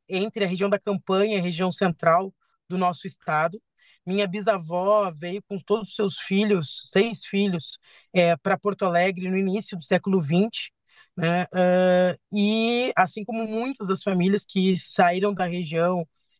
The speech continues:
de onde trabalhavam, ah, ah, com charque, com arroz, né? E num período pós-escravatura vieram pra região metropolitana tentar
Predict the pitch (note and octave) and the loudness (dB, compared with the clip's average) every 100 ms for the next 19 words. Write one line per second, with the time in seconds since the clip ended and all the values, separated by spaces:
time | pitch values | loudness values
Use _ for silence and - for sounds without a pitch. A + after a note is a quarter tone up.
0 | _ D#3+ F3 F#3 - F#3 E3 D#3+ D#3+ F3 | _ 0 0 0 0 2 2 2 2 2
1 | F3 E3 D3+ C#3 _ _ - D#3 D3+ C#3+ | 0 -8 -12 -16 _ _ -10 -8 -6 -4
2 | C#3 C3+ - D3 C3 A#2+ - - - F3 | -6 -6 -4 -2 -2 -4 -12 -4 2 2
3 | - E3+ G3+ G#3 - - F3 D3 C#3 - | 2 0 0 -2 -6 -14 -12 -10 -10 -6
4 | F#3+ E3+ D3+ E3+ A3 G#3+ - _ _ _ | -2 -2 -2 0 0 -2 -14 _ _ _
5 | _ E3+ F3+ F#3+ F3+ F#3+ G#3 G#3+ - F#3+ | _ -4 -2 -2 -2 -2 0 0 0 0
6 | G3 G3+ F#3+ F#3+ - G3+ F#3+ - G3+ G3 | 0 0 -2 -2 -2 0 0 0 0 2
7 | G3 G3+ G#3 G3 G3 G3 G#3 - G#3 G#3 | 0 0 -4 -4 -4 -4 -4 0 -2 0
8 | G3 F#3+ G#3+ G#3 G3 F3+ G#3 | -2 -2 -2 -2 0 0 0